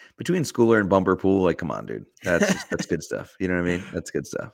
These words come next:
Speaker 2: Sch-
Speaker 1: So
Speaker 2: <laughs> Schooler and Pooler.
Speaker 1: Yeah, right? Right? Oh, man. Um, all right. Yeah, I think I'm gonna,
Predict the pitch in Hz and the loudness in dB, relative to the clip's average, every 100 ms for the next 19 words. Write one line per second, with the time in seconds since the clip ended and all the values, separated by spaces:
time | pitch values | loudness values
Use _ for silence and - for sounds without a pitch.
0 | _ - 82 85 80 - - - _ _ | _ -2 4 4 4 0 -12 -16 _ _
1 | _ - - 123 120 127 113 110 135 101 | _ -18 -8 -6 -4 -4 -4 -6 -8 -8
2 | - _ _ _ - 110 110 87 107 233 | -14 _ _ _ 6 8 8 10 8 8
3 | - - 110 160 339 - 107 107 107 90 | 2 0 6 8 6 2 4 8 8 6
4 | 90 92 92 85 80 _ - 110 113 113 | 2 2 2 0 -6 _ 2 6 8 8
5 | 113 110 113 160 139 110 104 - _ _ | 8 6 4 6 8 8 4 -4 _ _
6 | _ _ _ _ _ _ - - _ - | _ _ _ _ _ _ -20 -20 _ -20
7 | - _ _ - - _ _ - - - | -20 _ _ -18 -18 _ _ -20 -20 -20
8 | - - _ _ _ _ _ _ _ _ | -20 -20 _ _ _ _ _ _ _ _
9 | _ _ 85 73 85 117 - 98 82 | _ _ -10 -8 -8 -10 -10 -10 -10